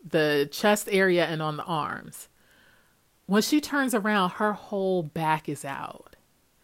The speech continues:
When I tell you, <laughs> that was her brother who died, so I guess, but I'm <laughs> like, that actress was like, "No, I'ma need you to take the back out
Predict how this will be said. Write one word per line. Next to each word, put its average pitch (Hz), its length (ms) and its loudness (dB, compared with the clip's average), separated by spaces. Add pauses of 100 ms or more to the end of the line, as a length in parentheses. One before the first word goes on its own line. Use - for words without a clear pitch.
(460)
When 247 140 0
I 349 160 4
tell 320 380 8
you, 226 140 0 (380)
<laughs> - 400 -20
that 233 180 8
was 427 120 4
her 330 100 6
brother 226 340 10
who 180 420 4
died, 156 520 12
so 160 80 0
I 156 200 6
guess, 143 380 -4
but 165 120 -2
I'm 233 260 6
<laughs> - 120 -10
like, - 160 -4 (2000)
that 269 200 4
actress 233 500 4
was 190 180 2
like, 160 280 2
"No, 156 640 -6 (640)
I'ma 190 200 2
need 175 260 0
you 165 80 0
to 139 80 -10
take 156 280 -6
the 143 80 -8
back 131 360 -6
out - 360 -10